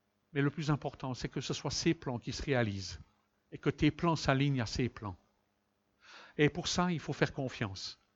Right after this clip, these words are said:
Et pour ça, il faut que la foi soit là. Alors, ce que j'aimerais te dire, sois en paix, calme-toi,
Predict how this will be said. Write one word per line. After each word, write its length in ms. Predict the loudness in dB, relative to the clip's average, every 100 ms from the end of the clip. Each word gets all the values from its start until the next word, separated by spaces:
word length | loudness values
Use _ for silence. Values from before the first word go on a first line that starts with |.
| _ -8
Et 80 |
pour 180 | -6 -6
ça, 180 | 0 2
il 100 | 2
faut 180 | -2 0
que 120 | 4
la 100 | 4
foi 520 | 4 2 6 6 6
soit 300 | -14 0 6
là. 200 | 6 6 -6 _ _ _ _ _ _
Alors, 120 | -2 0
ce 60 |
que 80 | 0
j'aimerais 200 | 2 0
te 100 | 0
dire, 300 | -2 0 -2
sois 200 | 2 2
en 120 | 2
paix, 340 | 2 0 0 -4 _ _ _ 0
calme-toi, 600 | 2 2 -2 2 2